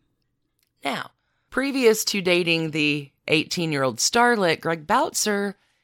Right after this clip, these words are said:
had been keeping time with Joan Crawford before Lana and all that jazz enters the picture. And Joan Crawford finds out that her ex-boyfriend is dating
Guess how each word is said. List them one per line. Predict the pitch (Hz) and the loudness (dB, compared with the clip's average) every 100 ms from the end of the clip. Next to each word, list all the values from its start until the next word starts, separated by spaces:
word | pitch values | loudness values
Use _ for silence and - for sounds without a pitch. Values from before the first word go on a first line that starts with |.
| _ _ | _ _
had | - 208 202 196 | 0 2 4 2
been | 165 170 165 165 | 0 2 2 0
keeping | - 139 131 143 | -2 -2 -2 -4
time | 139 127 120 | -2 -2 -2
with | 120 | -6
Joan | 117 117 104 107 | -4 -4 -4 -4
Crawford | - 185 165 160 - 110 - - - - _ _ _ _ _ _ | -2 2 2 2 -2 -2 -4 -12 -12 -14 _ _ _ _ _ _
before | - 131 - 135 127 117 110 - - | -6 -6 -2 0 2 2 0 -6 -10
Lana | 131 151 147 139 117 120 _ _ _ _ | 0 2 2 0 -4 -6 _ _ _ _
and | 127 | 0
all | 127 | 4
that | 127 127 | 6 4
jazz | - 107 104 123 - - - _ - | 2 2 2 0 -4 -12 -20 _ -6
enters | 123 127 113 | -2 -2 -4
the | 117 | -6
picture. | 113 113 - 170 | -4 -4 -2 -2
And | 185 156 | -2 2
Joan | 170 269 226 247 - | 4 4 4 0 -4
Crawford | - 127 123 151 | 2 2 2 -6
finds | 151 131 127 123 | -4 -4 -4 -2
out | 156 160 151 | 0 2 0
that | 147 139 | -2 -4
her | 196 | -2
ex-boyfriend | 175 117 - 123 160 - 123 127 | -2 -4 -4 -2 -2 -2 -4 -4
is | 127 | -6
dating | 123 139 170 170 143 | -4 -2 0 0 -4